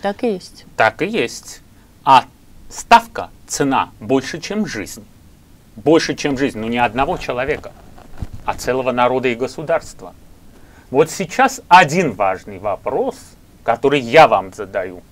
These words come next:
Speaker 2: Хотя ваше право здесь вопросы задавать, но, но
Speaker 1: Ну, это была
Speaker 2: у нас
Speaker 1: цитата, вы знаете,
Speaker 2: демократия.
Speaker 1: известная цитата.
Speaker 2: Э, у нас демократия.
Speaker 1: Хорошо.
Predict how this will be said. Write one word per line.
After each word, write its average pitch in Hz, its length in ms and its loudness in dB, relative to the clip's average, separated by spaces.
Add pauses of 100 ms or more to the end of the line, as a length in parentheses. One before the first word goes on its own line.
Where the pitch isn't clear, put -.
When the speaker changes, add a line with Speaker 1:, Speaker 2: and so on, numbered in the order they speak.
(100)
Speaker 2:
Хотя 131 320 6
ваше 190 380 8
право 110 380 6
здесь 104 260 -4
вопросы 110 540 -2
задавать, 101 580 -4 (220)
но, 165 420 2 (220)
но 151 460 8
Speaker 1:
Ну, 233 60 8
это 233 160 6
была 208 200 10
Speaker 2:
у - 20 6
нас 196 200 10
Speaker 1:
цитата, 202 180 10
вы 220 60 10
знаете, 208 260 12
Speaker 2:
демократия. 196 520 10
Speaker 1:
известная 226 520 8
цитата. 175 500 6
Speaker 2:
Э, - 0 -
у 165 80 -2
нас 160 340 6
демократия. 160 1000 4
Speaker 1:
Хорошо. 180 100 -10